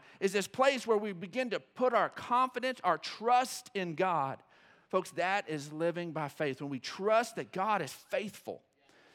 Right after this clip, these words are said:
that, folks, is living by faith. And, and we've been looking at being, at getting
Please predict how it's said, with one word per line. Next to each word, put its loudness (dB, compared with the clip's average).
that, 2
folks, 2
is -2
living 2
by 4
faith. 0
And, -2
and 2
we've -4
been 4
looking 6
at 0
being, -2
at 0
getting 0